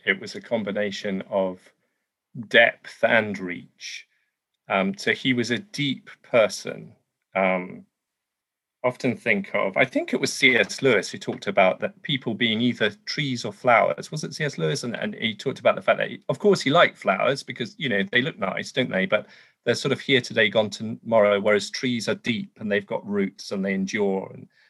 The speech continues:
they've got character. Um, if C S Lewis didn't say, he, he, it's sort of thing he might have said.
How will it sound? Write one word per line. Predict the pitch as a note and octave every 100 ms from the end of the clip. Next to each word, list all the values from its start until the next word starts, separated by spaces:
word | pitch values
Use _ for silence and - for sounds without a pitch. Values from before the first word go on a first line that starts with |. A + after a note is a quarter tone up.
| _
they've | G#2+ -
got | G2+
character. | - A2 - - - - - _ _ _ -
Um, | G#2+ G#2
if | B2+ -
C | -
S | E3 -
Lewis | C#3 -
didn't | A2+ G2+
say, | - G2+
he, | - G2+ -
he, | A#2 -
it's | A#2
sort | - B2+
of | -
thing | A2+
he | A2+
might | G#2+ -
have | -
said. | - D3 - A3 - G#3